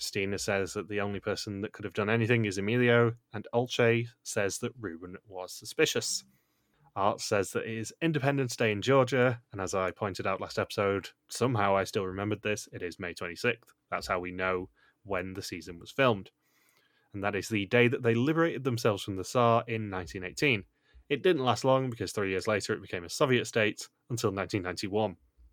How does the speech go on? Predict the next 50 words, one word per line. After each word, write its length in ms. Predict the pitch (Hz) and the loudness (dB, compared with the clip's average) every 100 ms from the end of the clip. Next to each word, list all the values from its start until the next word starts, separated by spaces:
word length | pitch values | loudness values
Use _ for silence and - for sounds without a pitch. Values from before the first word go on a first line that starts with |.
| - | -12
And 120 | 101 | -8
they 100 | 87 | -4
celebrate 400 | - 110 110 - | 0 2 4 2
the 140 | 101 | -2
fall 240 | - 156 160 | 0 4 6
of 80 | 120 | 4
the 60 | |
Russian 220 | 117 - | 0 0
Empire. 440 | 123 123 127 127 123 - _ _ _ | -2 0 2 4 2 -4 _ _ _
It 100 | 104 | -12
is 140 | 90 - | -10 -8
the 160 | 98 | -8
perfect 340 | - 127 120 131 | 0 2 2 0
time 240 | 117 113 | 0 0
to 140 | 113 - | -2 -4
test 320 | 170 - - | -2 -2 -6
the 60 | 120 | -4
candidates' 340 | 180 131 - | 0 0 0
independent 480 | 104 92 98 92 - | -6 -6 -6 -6 -4
thinking 400 | 107 101 107 101 _ | -4 -2 -4 -6 _
with 140 | - - | -16 -2
questions 580 | 120 113 123 113 113 - _ | 0 0 0 0 -2 -6 _
that 100 | 127 | -8
will 120 | 151 | -6
test 320 | 135 95 - - | -8 -8 -8 -8
their 80 | |
conscience. 640 | 92 127 127 107 90 - - _ _ _ - | 0 2 2 -2 -8 -12 -16 _ _ _ -16
A 60 | 113 | -4
candidate 420 | 107 98 101 90 | 0 0 -2 -4
that 220 | 113 - | -6 -6
does 240 | 117 101 | -6 -4
well 240 | 107 113 113 | 2 4 4
in 100 | 110 | 0
this 160 | 120 | -4
challenge 540 | - 127 127 131 127 - _ _ | 0 2 2 0 -4 -8 _ _
can 220 | - 180 160 | 0 2 2
earn 160 | 123 | 2
themselves 640 | 117 107 101 98 98 - - _ - | 0 0 0 0 -2 -8 -20 _ -8
a 60 | 139 | -4
trip 200 | 107 - | -4 -6
to 120 | - | -12
the 80 | 87 | -14
finale. 480 | - 98 101 95 - _ _ _ _ _ _ - | -8 -4 -2 -4 -8 _ _ _ _ _ _ 2
I 120 | 180 | 4
have 200 | 220 262 | 4 4
a 60 | 254 | 2
theory 500 | - 180 165 127 101 | -2 2 4 4 4
about 240 | 92 90 | 2 0
this 140 | 92 110 | -2 -4
episode, 500 | 95 - - - | -4 -6 -10 -12